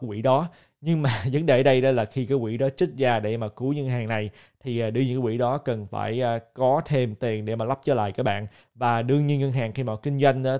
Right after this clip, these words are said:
thì, à, cái tiền bảo hiểm đó họ sẽ tính lên đầu của những người,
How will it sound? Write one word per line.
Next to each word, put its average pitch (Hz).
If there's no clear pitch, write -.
thì, 117
à, 107
cái 139
tiền 120
bảo 117
hiểm 113
đó 127
họ 110
sẽ 110
tính 156
lên 139
đầu 104
của 127
những 113
người, 113